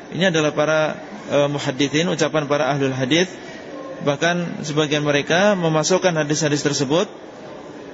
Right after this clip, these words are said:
di dalam hadis-hadis yang maudhu, yaitu hadis-hadis yang palsu.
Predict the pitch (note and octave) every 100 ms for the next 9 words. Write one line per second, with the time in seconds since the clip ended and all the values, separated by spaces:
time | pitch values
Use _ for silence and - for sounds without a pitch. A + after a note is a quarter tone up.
0 | - D3+ D#3 E3 E3+ D3+ D3 D3+ D#3 D#3
1 | D3 D3 C#3+ C3+ C3 - - - - -
2 | - C#3 C#3 D#3 C#3+ D3 C#3+ D#3 D3+ C#3
3 | C3 A#2+ A2+